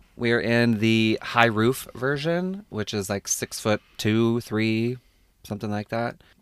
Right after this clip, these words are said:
You can Google ProMaster van dimensions.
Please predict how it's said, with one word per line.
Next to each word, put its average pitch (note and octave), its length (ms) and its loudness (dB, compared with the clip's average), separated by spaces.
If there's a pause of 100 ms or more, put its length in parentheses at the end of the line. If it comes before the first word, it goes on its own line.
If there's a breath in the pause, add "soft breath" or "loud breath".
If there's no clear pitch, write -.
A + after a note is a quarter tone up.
(120)
You G#2+ 120 -8
can G#2+ 220 -2
Google G#2+ 760 2
ProMaster A2 560 2
van G2+ 600 0
dimensions. G#2+ 760 0